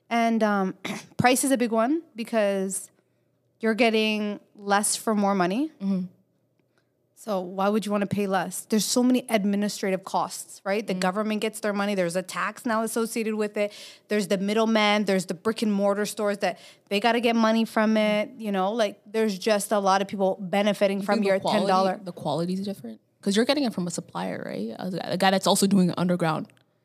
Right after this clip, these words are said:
Speaker 2: So th-, th-, and the quality's probably different. Maybe there's a certain level
Speaker 1: You're
Speaker 2: of
Speaker 1: asking me
Speaker 2: T H C.
Speaker 1: like I do this.
Speaker 2: No, no, I'm saying, like, just logically, right? T H C,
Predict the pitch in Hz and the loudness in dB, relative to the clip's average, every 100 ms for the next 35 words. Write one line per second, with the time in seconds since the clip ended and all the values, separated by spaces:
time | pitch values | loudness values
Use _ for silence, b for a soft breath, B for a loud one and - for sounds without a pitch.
0 | _ _ - 180 180 - - 180 - _ | _ _ -4 -4 -4 -12 -12 -12 -14 _
1 | 185 180 - 202 220 208 - 190 175 180 | -4 -4 4 6 6 0 -2 0 2 0
2 | - 180 214 196 190 185 - 185 196 196 | 0 2 4 4 2 2 -2 -4 -2 2
3 | 240 311 269 370 - - 539 370 381 320 | 4 6 8 6 4 2 4 6 6 4
4 | 262 262 226 302 392 220 - - 349 381 | 6 4 6 4 4 2 -2 -2 0 2
5 | 240 - 240 202 196 196 - 208 208 208 | 2 2 0 0 0 0 2 2 6 6
6 | 208 - 131 151 190 - - 202 190 - | 4 -4 -6 -2 -2 -2 -2 0 2 0
7 | - 202 190 185 | 0 2 2 2